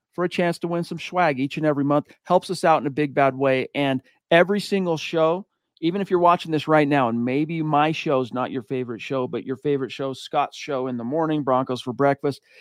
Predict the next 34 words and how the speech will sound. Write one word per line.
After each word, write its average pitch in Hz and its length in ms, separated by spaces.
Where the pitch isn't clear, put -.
still 196 580
rate 156 340
it 214 100
under 165 500
all 160 160
the 185 80
podcasts 170 560
at 156 80
M 151 140
H 147 160
H 139 180
are 135 40
under 120 180
the 107 100
same 151 320
umbrella 143 400
on 147 220
Apple. 127 500
So 120 280
make 135 260
sure 165 160
you're 147 140
still 151 260
leaving 147 280
that 135 180
five 139 200
star 135 280
for 143 100
your 123 80
favorite 127 380
M 131 140
H 123 180
H 120 180
podcast. 123 640